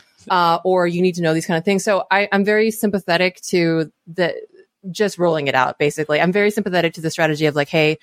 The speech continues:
let's roll it out, support the best that we can, make things discoverable as we can." And sometimes you just gotta rip the Band-Aid off, 'cause, 'cause, uh, I've been in, in, in projects where we kinda hope that people just meander to the new thing. And for whatever reason, whether it's resistance, because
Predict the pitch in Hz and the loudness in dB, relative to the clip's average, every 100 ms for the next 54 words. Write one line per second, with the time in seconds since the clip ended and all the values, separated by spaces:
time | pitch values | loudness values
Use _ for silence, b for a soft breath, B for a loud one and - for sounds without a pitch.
0 | B B - - - 202 190 175 165 - | B B -2 -2 2 2 2 2 2 -2
1 | 175 185 175 170 160 - 180 180 190 165 | -4 -2 -2 0 -2 -2 -2 -2 2 0
2 | 165 156 165 151 - 160 156 151 139 147 | 2 0 -2 -6 -4 -2 2 2 0 -2
3 | 147 143 143 151 160 160 170 b b b | 0 0 0 0 0 0 -6 b b b
4 | - 262 330 339 320 - 262 254 196 180 | -4 0 2 2 0 0 2 0 0 2
5 | 190 156 143 143 226 202 - 220 190 - | 2 2 2 0 -2 -4 -2 -2 -2 -2
6 | 165 - - 196 196 208 240 226 220 202 | -4 -4 -6 -4 0 0 2 2 2 2
7 | 185 175 170 - 185 170 170 180 170 175 | 2 0 -4 -2 0 0 0 0 2 -2
8 | - 165 160 160 160 b b b 190 196 | 0 0 2 2 -2 b b b -4 0
9 | 214 185 180 175 185 190 202 185 170 175 | 0 0 0 0 0 -4 -4 -2 -2 -2
10 | - _ 175 170 165 165 175 190 240 262 | -4 _ -2 0 2 2 0 0 0 0
11 | 277 277 - 214 190 185 180 165 165 170 | -2 -8 -6 0 2 2 0 -2 -2 0
12 | 185 214 294 302 311 B B B B 180 | 0 0 -2 -2 -4 B B B B -2
13 | 180 180 180 170 - _ 202 208 202 202 | 0 2 0 -4 -14 _ 0 4 2 2
14 | 202 196 185 175 175 175 175 160 175 165 | 2 2 2 2 2 2 0 -2 -2 -2
15 | 180 185 208 196 190 - 175 180 160 - | -2 0 2 2 0 -4 -2 0 0 -2